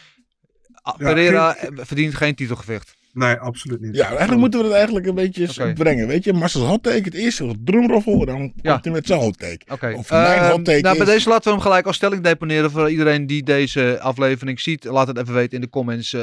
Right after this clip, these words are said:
Speaker 1: eens of oneens, eh, met Big Mars, Marcel's hot take. Daar ben ik wel benieuwd naar hoe het volk daar dan over denkt. Maar, ehm, ja,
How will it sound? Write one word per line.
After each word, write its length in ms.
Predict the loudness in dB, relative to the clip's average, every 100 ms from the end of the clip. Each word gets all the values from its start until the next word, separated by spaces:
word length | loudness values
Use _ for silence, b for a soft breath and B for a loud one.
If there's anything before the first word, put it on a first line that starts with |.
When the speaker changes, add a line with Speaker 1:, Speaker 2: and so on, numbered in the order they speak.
| -4
Speaker 1:
eens 300 | -4 -4 -8
of 140 | -10
oneens, 520 | -4 -2 -2 -4 -6 -4
eh, 180 | -2
met 240 | -2 -6 -8
Big 160 | -8
Mars, 260 | -6 -8 -6
Marcel's 280 | -8 -8 -8
hot 180 | -8 -6
take. 200 | -8 -8
Daar 100 | -10
ben 140 | -10
ik 80 | -10
wel 140 | -10
benieuwd 280 | -10 -10 -10
naar 220 | -10 -10 b b b b
hoe 140 | -6
het 100 | -6
volk 360 | 0 4 4 6
daar 200 | 4 6
dan 120 | 6
over 240 | 4 2 2
denkt. 540 | 0 -2 -12 -20 -20
Maar, 380 | 0 2 2 -2 _ _
ehm, 300 | 4 4 2
ja, 360 | 0 2 2 -2